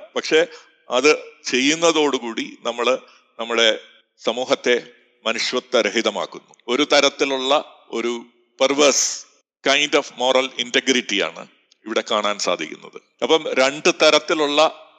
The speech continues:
മെസ്സേജസ് ആണ് ഇവിടെ വരുന്നത്. ഭാരതീയർ എന്ന് പറയുന്നത് യുക്തിപൂർവവും മൂല്യങ്ങളെയും അധിഷ്ഠിതമായിട്ടുള്ള കുറെ നിയമങ്ങളും തത്വങ്ങൾക്കും വിധേയരായിട്ട് ജീവിക്കുന്നു. എന്നാൽ ഒബ്ജക്റ്റീവ്ലി, വസ്തുനിഷ്ഠപരമായിട്ട് നോക്കുമ്പോൾ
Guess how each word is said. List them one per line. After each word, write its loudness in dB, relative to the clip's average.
മെസ്സേജസ് 2
ആണ് 0
ഇവിടെ -2
വരുന്നത്. -2
ഭാരതീയർ 4
എന്ന് -2
പറയുന്നത് 2
യുക്തിപൂർവവും -2
മൂല്യങ്ങളെയും 2
അധിഷ്ഠിതമായിട്ടുള്ള 0
കുറെ 4
നിയമങ്ങളും -2
തത്വങ്ങൾക്കും -2
വിധേയരായിട്ട് 4
ജീവിക്കുന്നു. -12
എന്നാൽ 2
ഒബ്ജക്റ്റീവ്ലി, 0
വസ്തുനിഷ്ഠപരമായിട്ട് 0
നോക്കുമ്പോൾ -2